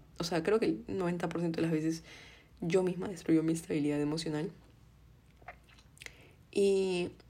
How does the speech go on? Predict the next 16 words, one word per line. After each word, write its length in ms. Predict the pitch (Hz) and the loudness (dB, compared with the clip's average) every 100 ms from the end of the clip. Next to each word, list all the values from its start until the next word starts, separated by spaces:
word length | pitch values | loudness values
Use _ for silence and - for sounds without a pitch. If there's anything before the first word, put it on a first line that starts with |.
| _ - _ _ - - | _ -20 _ _ -12 0
de 140 | 196 | 2
ahí, 360 | 196 202 220 233 | 4 2 0 -4
como 300 | - 190 190 | -8 -4 -2
dije, 460 | 185 190 196 208 214 - - - - - - - - _ - - - - - | -2 -2 -6 -6 -10 -18 -20 -20 -20 -20 -20 -20 -20 _ -20 -20 -20 -20 -12
si 220 | - 208 | -4 2
bien 160 | 233 247 | 2 2
es 120 | 220 | 0
muy 180 | 226 226 | 2 0
difícil 460 | 208 196 190 185 | 0 -2 0 -2
tratar 240 | - - 185 | -2 0 0
de 80 | |
sacarlos 340 | 190 185 180 190 | 0 -4 -4 -2
de 80 | 185 | -4
tu 180 | - | 0
vida 480 | 170 170 175 175 180 175 | 2 2 0 -2 -4 -6
física, 680 | - 170 - 170 165 165 | -6 -6 -4 -4 -2 -2